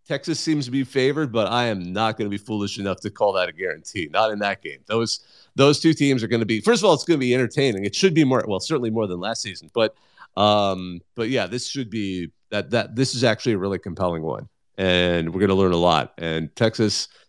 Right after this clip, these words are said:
I mean, Oklahoma is the one that needs to prove itself more. Texas, I mean, that game against Alabama each se-, each week seems stronger, but it'll be really interesting to see how Oklahoma does. And I think Oklahoma fans in general should be happy,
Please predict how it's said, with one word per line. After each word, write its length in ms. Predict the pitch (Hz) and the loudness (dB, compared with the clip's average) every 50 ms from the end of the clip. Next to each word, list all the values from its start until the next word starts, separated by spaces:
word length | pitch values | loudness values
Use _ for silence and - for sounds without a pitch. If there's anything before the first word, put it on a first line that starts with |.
| _ _ _ _ _ _ _ _ | _ _ _ _ _ _ _ _
I 80 | - 147 | 4 6
mean, 180 | 151 147 143 - - | 6 6 4 2 2
Oklahoma 480 | 175 170 160 208 208 170 185 185 185 185 | 2 4 6 6 6 8 6 6 6 4
is 80 | 151 | 2
the 80 | 131 151 | 2 2
one 140 | 139 139 131 | 2 4 2
that 140 | 120 120 117 | 2 0 0
needs 260 | 123 120 107 - - | -2 -2 -2 -6 -12
to 60 | - | -14
prove 200 | - 123 117 101 | -8 -6 -4 -4
itself 320 | 101 90 - 120 104 95 - | -4 -4 -2 -2 -2 -2 -2
more. 280 | 98 90 101 117 123 | -2 -2 0 0 0
Texas, 440 | 117 - - 113 107 - 110 101 - - | -2 0 -2 -2 -2 -2 -6 -6 -6 -6
I 60 | - 120 | -4 -4
mean, 100 | 104 101 | -2 -2
that 120 | 101 98 - | -4 -4 -2
game 200 | - 107 107 101 | -2 -2 -2 0
against 260 | 95 110 101 - - | 0 -2 -2 -2 -4
Alabama 580 | 117 110 101 98 95 107 101 101 101 104 101 - - | -4 -2 -2 -2 -2 0 0 0 0 0 -2 -2 -6
each 260 | 104 95 - - - | -10 -10 -8 -6 -4
se-, 180 | 120 113 101 - | -2 -4 -4 -2
each 240 | 123 117 107 - - | -4 -4 -4 -4 -6
week 260 | 104 110 110 107 - | -2 -2 -2 -2 -2
seems 240 | - - 113 101 98 | -2 -2 -2 -2 -2
stronger, 540 | - - 110 98 101 107 107 131 147 143 - _ _ _ _ _ _ _ | -2 0 0 2 2 0 -2 -4 -6 -6 -6 _ _ _ _ _ _ _
but 100 | - 120 | 2 4
it'll 120 | 120 123 | 4 4
be 100 | 107 117 | 4 4
really 460 | 113 110 110 120 123 127 123 117 113 | 2 4 6 6 8 8 8 8 6
interesting 320 | 110 110 - - - 107 101 | 4 4 2 -2 -2 -2 -2
to 40 | 95 | -2
see 140 | - 101 | -2 0
how 120 | 92 90 90 | 0 0 -2
Oklahoma 440 | 87 - 92 87 95 92 87 87 82 | -2 -2 -4 -2 -2 -2 -2 -2 -2
does. 300 | 82 85 82 80 76 92 | 0 0 0 0 -2 -2
And 140 | 90 85 - | -4 -4 -2
I 160 | - 98 95 | -2 -2 -4
think 400 | 95 - - 113 107 104 - - _ _ _ _ _ _ _ _ _ 127 | -2 0 2 2 2 2 -2 -6 _ _ _ _ _ _ _ _ _ 0
Oklahoma 320 | 120 117 117 117 113 104 | 4 6 6 6 6 6
fans 260 | - 127 117 110 101 | 6 6 6 6 4
in 60 | 98 87 | 0 4
general 300 | - 120 117 110 98 92 | 6 6 6 6 6 4
should 280 | - - - 123 113 | 2 2 2 2 4
be 160 | 101 107 98 101 | 4 2 2 4
happy, 420 | 101 98 95 - - 95 85 | 4 4 2 2 2 0 0